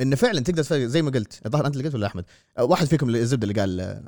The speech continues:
واضح مرة إني مفهي ومو، مو مركز مين من العيال، آه، اللي قال كذا، فعادي، مشوا لي ذي الحلقة.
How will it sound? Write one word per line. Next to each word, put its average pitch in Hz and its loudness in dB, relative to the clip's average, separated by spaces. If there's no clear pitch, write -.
واضح 143 2
مرة 147 4
إني 120 0
مفهي 151 4
ومو، 123 2
مو 131 2
مركز 131 0
مين 123 0
من 117 0
العيال، 104 0
آه، 95 -6
اللي 98 -8
قال 104 0
كذا، 127 0
فعادي، 117 2
مشوا 123 0
لي 104 2
ذي 101 -4
الحلقة. 113 -2